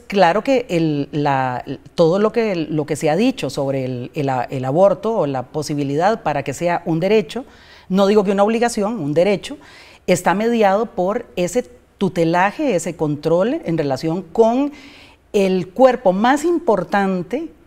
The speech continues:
el de las mujeres, en la reproducción de la especie y de la reproducción social también. Entonces, paradójicamente, ese, ese tutelaje se ejerce por lo valiosas que resultamos.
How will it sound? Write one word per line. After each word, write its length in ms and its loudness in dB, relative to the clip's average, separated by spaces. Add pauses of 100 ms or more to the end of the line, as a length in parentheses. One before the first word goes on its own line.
(100)
el 100 -4
de 100 0
las 140 2
mujeres, 500 -2
en 180 0
la 80 2
reproducción 840 -2
de 100 -2
la 80 -2
especie 520 0 (640)
y 120 4
de 100 6
la 100 4
reproducción 540 0
social 440 -2
también. 420 -6
Entonces, 420 -4 (200)
paradójicamente, 960 2 (400)
ese, 440 4
ese 140 4
tutelaje 560 0
se 180 0
ejerce 340 0
por 180 -2
lo 100 2
valiosas 420 -4
que 100 -10
resultamos. 640 -4